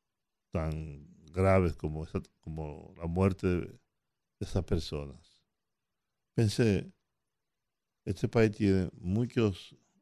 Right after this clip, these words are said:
eh, expertos en la materia. Tiene muchos ingenieros, el propio, el propio con el que hablamos ayer. Eh,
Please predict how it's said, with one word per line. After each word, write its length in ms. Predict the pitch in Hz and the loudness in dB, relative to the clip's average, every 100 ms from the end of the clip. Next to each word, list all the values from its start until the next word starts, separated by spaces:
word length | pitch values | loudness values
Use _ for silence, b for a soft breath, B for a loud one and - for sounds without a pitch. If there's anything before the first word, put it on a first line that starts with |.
| _ _ _ - | _ _ _ -16
eh, 360 | 95 - - - | -14 -14 -18 -16
expertos 920 | 82 - 101 92 80 85 - - _ _ _ _ _ _ _ _ _ _ - | -16 0 2 2 0 -6 -8 -14 _ _ _ _ _ _ _ _ _ _ -4
en 100 | 98 | -2
la 80 | 82 | -2
materia. 520 | 76 78 73 - - _ _ _ _ _ _ _ _ _ _ _ _ _ _ _ _ _ | -4 -10 -12 -14 -20 _ _ _ _ _ _ _ _ _ _ _ _ _ _ _ _ _
Tiene 140 | 98 82 | -2 0
muchos 420 | 98 101 104 - | 0 -2 -6 -4
ingenieros, 600 | 92 92 90 87 92 90 _ _ _ | -2 0 0 -2 -4 -10 _ _ _
el 100 | 92 | -8
propio, 500 | - 95 98 98 - _ _ - | 0 0 2 -2 -2 _ _ -10
el 100 | 80 | -4
propio 920 | 90 90 101 92 85 76 65 62 - _ _ _ _ _ _ _ - | -2 0 4 6 4 2 -2 -8 -14 _ _ _ _ _ _ _ -4
con 100 | 87 | -4
el 60 | |
que 100 | - | -2
hablamos 400 | 82 87 92 90 | 0 2 2 4
ayer. 400 | 98 82 80 - _ _ _ _ _ _ _ _ _ _ _ _ _ _ _ _ - | 4 4 0 -4 _ _ _ _ _ _ _ _ _ _ _ _ _ _ _ _ -16
Eh, 760 | - 85 71 73 - - - | -12 -10 -10 -14 -18 -20 -20